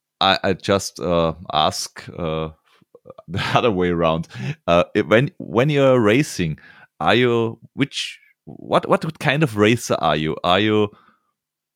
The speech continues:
pushing hard from the beginning, or are you a tactical racer? Uh, or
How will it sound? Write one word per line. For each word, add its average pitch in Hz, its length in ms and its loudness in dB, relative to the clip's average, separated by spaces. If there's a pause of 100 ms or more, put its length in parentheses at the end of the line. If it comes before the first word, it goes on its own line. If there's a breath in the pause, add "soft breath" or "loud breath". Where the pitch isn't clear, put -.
(120)
pushing 160 380 2
hard 123 380 2
from 117 240 -2
the 107 60 2
beginning, 131 600 -2
or 101 300 2
are 90 140 2
you 85 120 2
a 78 40 -2
tactical - 640 -4
racer? 110 880 0 (160)
Uh, 101 300 2
or 90 360 0